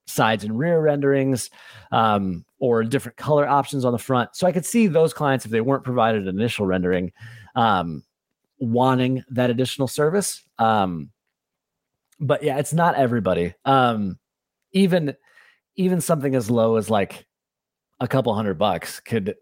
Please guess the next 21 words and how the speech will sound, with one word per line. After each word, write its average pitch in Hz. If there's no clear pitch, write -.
scare 113
off 95
some 98
clients 92
where 110
they're 95
like, 82
"No, 95
no, 87
thanks." 80
<laughs> -
You 156
know? 98
So, 113
um, 131
it's 160
a 160
tough 165
one 156
to 135
answer 131